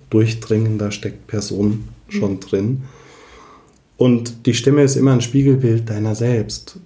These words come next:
Speaker 1: Stell dir vor, du bist total glücklich und du lachst und man wird es deiner Stimme anhören. Stell dir vor, du bist müde und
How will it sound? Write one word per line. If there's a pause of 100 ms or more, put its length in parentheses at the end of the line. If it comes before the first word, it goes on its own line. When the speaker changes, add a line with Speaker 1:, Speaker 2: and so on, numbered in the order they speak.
Speaker 1:
Stell
dir
vor,
du
bist
total
glücklich
und (600)
du
lachst
und (200)
man
wird
es
deiner
Stimme
anhören.
Stell
dir
vor,
du
bist
müde
und